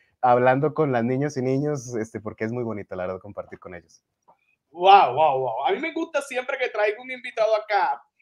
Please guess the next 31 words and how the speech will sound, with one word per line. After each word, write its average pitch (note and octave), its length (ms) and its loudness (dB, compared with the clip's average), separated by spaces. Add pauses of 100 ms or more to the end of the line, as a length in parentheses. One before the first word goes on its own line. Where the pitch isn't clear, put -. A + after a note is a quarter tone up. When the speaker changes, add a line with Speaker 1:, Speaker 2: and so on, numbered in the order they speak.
(180)
Speaker 2:
remontarme F#3 800 -2
al C4+ 80 -6
origen F#3+ 480 -8 (280)
de E3 280 -4
dónde D4 360 0
comienza A3 340 -10
esta G#3 160 -4
pasión F#3+ 440 -6
por E3+ 120 -4
lo D3+ 100 -6
que C3 80 -10
están D#3+ 220 -4
haciendo C#3+ 420 -10
hoy D3 120 -6
día C#3 360 -2
y C3+ 160 -14
por G3+ 280 2
cómo F#3+ 200 -8
se F#3+ 120 -6
han F3+ 80 -8
desarrollado F#3+ 540 -2
para D3+ 160 -4
poder C3+ 220 -2
llegar F3 180 -2
donde D#3+ 160 -6
están D3 160 -6
hoy E3 80 -4
día. G3 260 -2 (280)
En G4 160 2
este C#4+ 160 -4
caso D#4 400 2